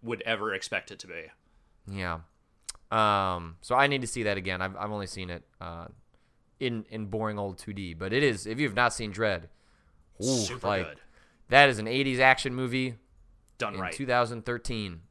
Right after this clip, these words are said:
Speaker 2: Um, and it is, it is excellent. Uh, so if folks wanna jump, uh, a couple questions in the chat, if you got any questions about South Park for Alex as we wind this down,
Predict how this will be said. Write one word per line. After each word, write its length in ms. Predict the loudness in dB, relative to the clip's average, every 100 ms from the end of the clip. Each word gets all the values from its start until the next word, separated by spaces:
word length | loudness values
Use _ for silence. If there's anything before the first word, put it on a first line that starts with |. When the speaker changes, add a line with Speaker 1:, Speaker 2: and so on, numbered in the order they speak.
| -10
Speaker 2:
Um, 640 | -6 -4 -4 -4 -8 -14 -20 _ -14
and 160 | -10
it 100 | -8
is, 280 | -8 -10 -14 -12
it 80 |
is 120 | -10 -8
excellent. 400 | -8 -8 -12 -14 -20 -20 _ _ -4
Uh, 380 | 4 6 8 6
so 120 | 6
if 60 | 6
folks 220 | 6 4
wanna 120 | 2
jump, 240 | 4 2 2
uh, 180 | 4 4
a 0 |
couple 220 | 4 -2
questions 360 | 0 -2 0 -6
in 60 | -6
the 60 |
chat, 240 | -2 0 0
if 60 |
you 40 | -2
got 100 | -4
any 100 | -4
questions 380 | -4 -4 -4 -4
about 340 | 2 0 0
South 260 | -8 -8 -6
Park 220 | -8 -6
for 240 | -8 -4
Alex 400 | 0 2 0 -6 -10
as 180 | -10 -8
we 180 | -8
wind 380 | -8 -6 -6 -6
this 340 | -10 -8 -8 -10
down, 600 | -12 -6 -2 -2 -2